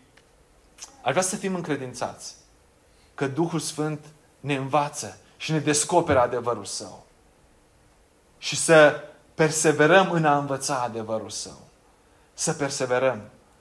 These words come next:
Ucenicii au avut nevoie să persevereze, să rămână în ascultare, să caute să-L cunoască pe Domnul Iisus Hristos.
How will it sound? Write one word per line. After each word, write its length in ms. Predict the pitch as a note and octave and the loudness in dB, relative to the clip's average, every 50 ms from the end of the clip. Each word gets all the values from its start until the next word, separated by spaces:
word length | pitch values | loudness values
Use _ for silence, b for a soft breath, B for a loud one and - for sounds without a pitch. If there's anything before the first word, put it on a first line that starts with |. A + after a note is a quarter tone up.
| b b | b b
Ucenicii 680 | b E3 E3+ E3 - E3+ E3 E3+ A3 C4 B3+ - G#3+ - | b -4 -2 0 2 2 2 4 2 0 0 -2 -2 2
au 240 | - D#3+ D#3 D3+ C#3+ | 4 4 4 4 4
avut 300 | C#3 C#3 C3+ D3 C#3+ C#3+ | 2 0 0 -4 -4 -4
nevoie 320 | C#3 B2+ A#2+ B2+ B2+ B2+ | -6 -8 -6 -6 -8 -8
să 160 | B2 - - | -8 -10 -12
persevereze, 800 | A2+ - A#2 A2 - - G#2+ G2+ G#2+ G#2+ A2+ A2+ A2 A2 - - - _ _ _ _ _ _ _ _ _ b b b b b | -10 -10 -10 -10 -10 -10 -8 -8 -6 -6 -6 -8 -10 -12 -14 -18 -20 _ _ _ _ _ _ _ _ _ b b b b b
să 280 | b - - - F3+ F3 | b -2 4 6 6 8
rămână 460 | E3+ F3 E3 E3 E3+ G3+ A3+ A#3 A3+ | 8 6 4 4 4 4 4 4 4
în 140 | G#3+ G#3 G3 | 4 4 6
ascultare, 840 | F#3 F3+ E3+ - - D#3 D3 C#3+ - E3 E3 D3+ C3+ - - - - _ _ _ _ _ _ - - - - _ b b b | 4 4 4 0 -2 -2 -2 2 4 6 6 6 4 0 -4 -14 -20 _ _ _ _ _ _ -20 -20 -20 -20 _ b b b
să 260 | b - - F3 F3 E3+ | b 0 2 2 2 2
caute 460 | - - G#3+ G#3 G3+ G#3+ G#3+ G#3+ G3 | 2 4 6 8 8 8 8 6 4
să-L 280 | - - F#3 F3+ F3+ | 4 4 2 2 2
cunoască 580 | F3+ - E3 D#3+ E3 F#3 F#3 F#3 F3+ - - E3 | 2 -2 0 2 6 6 6 6 4 2 -2 -2
pe 140 | - D3+ D3 | 0 0 0
Domnul 260 | C#3 D3 D3 C#3+ C#3 | 2 2 0 0 -2
Iisus 160 | C3 C3 - | -6 -8 -8
Hristos. 460 | - C#3 C3+ C3+ - D3 C#3 C3 - | -10 -10 -10 -6 -2 -2 -2 -2 -4